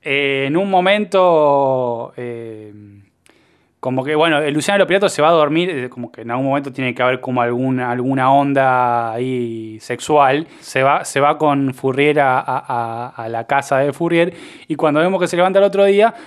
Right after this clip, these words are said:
da la puta casualidad que encuentra una foto donde hay un auto rojo y da la puta casualidad que encima sale y lo ve a Fourier con la, eh, suegra o ex suegra, no sabemos bien cómo decirle,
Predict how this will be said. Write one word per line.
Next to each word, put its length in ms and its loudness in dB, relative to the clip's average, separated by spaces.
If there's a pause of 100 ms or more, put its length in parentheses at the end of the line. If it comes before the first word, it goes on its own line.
(160)
da 260 2
la 140 2
puta 300 0
casualidad 560 4
que 80 -2
encuentra 420 0
una 160 4
foto 500 2
donde 320 2
hay 140 2
un 120 0
auto 280 2
rojo 680 4 (240)
y 160 4
da 140 8
la 140 4
puta 280 2
casualidad 600 2
que 140 -2
encima 580 4
sale 840 2 (380)
y 100 2
lo 160 6
ve 220 6
a 100 4
Fourier 680 0
con 460 2 (140)
la, 640 0
eh, 840 0
suegra 640 2
o 120 4
ex 100 0
suegra, 400 2
no 80 0
sabemos 320 2
bien 140 0
cómo 280 2
decirle, 560 0